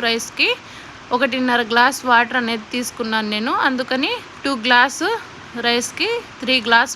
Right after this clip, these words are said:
వాటర్ అనేది తీసుకుంటున్నాను నేను. ఈ విధంగా త్రీ గ్లాసెస్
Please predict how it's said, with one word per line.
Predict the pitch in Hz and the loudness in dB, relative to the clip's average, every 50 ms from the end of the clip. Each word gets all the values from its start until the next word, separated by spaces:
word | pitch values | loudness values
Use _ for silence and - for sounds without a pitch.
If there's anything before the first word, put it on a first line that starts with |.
| 254 226 | 2 2
వాటర్ | 220 220 220 - 240 233 | 2 2 2 2 -2 0
అనేది | 220 220 220 214 - - | -2 -4 -8 -8 -6 -6
తీసుకుంటున్నాను | 208 208 214 - - 233 220 208 208 208 208 202 196 196 196 196 196 196 190 | -6 -6 -6 -8 -8 -6 -6 -6 -6 -6 -6 -4 -4 -4 -4 -4 -8 -8 -8
నేను. | 196 208 285 453 508 - - - - - - - - - 254 | -6 -4 -4 -6 -6 -8 -12 -16 -16 -16 -16 -12 -4 -2 -2
ఈ | 247 240 | 0 0
విధంగా | 240 208 240 233 226 233 262 349 427 370 - | 0 0 0 0 2 4 4 4 4 2 -2
త్రీ | - 233 262 247 208 214 | -2 0 0 0 2 4
గ్లాసెస్ | 220 220 226 233 - 262 254 247 - | 4 4 4 4 2 -4 -4 -4 -4